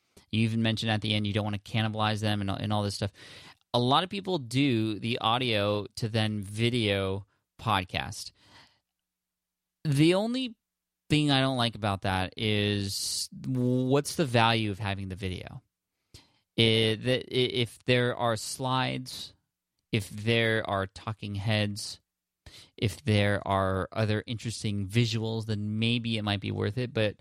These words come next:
I've seen a lot of people, and I haven't checked out your videos, David, so correct me if I'm wrong, but a lot of, I see a lot of people just throw up one slide with some information on it, maybe a picture or an image of the person that,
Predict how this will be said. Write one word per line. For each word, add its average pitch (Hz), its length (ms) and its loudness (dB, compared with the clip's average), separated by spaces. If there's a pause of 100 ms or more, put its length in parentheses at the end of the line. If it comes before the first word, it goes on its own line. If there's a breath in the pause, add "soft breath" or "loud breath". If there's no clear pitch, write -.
(280 soft breath)
I've 123 140 4
seen 190 220 0
a - 20 0
lot 139 140 4
of 135 60 -4
people, 120 220 -2
and 110 100 2
I 110 40 2
haven't 135 220 0
checked 131 200 -2
out 113 120 2
your 107 100 -4
videos, 101 340 0
David, 98 320 -2
so 101 220 0
correct - 300 -6
me 104 80 -2
if 95 100 -4
I'm 98 160 0
wrong, 92 240 -2 (420 soft breath)
but 107 440 2 (100)
a 110 60 0
lot 113 180 2
of, - 80 0
I 117 120 2
see 143 180 -4
a 127 40 -2
lot 117 160 2
of 120 60 -6
people 123 300 -4
just 107 420 -6
throw 113 240 0
up - 140 -4
one 113 220 -2
slide 113 540 0
with 110 160 -8
some 104 160 -4
information 107 520 -2
on 104 120 2
it, 104 100 -2
maybe 101 300 -2
a 101 60 0
picture 104 520 -2
or 98 40 0
an 95 120 2
image 98 220 2
of 98 100 0
the 95 60 -2
person 98 320 -4
that, 87 180 0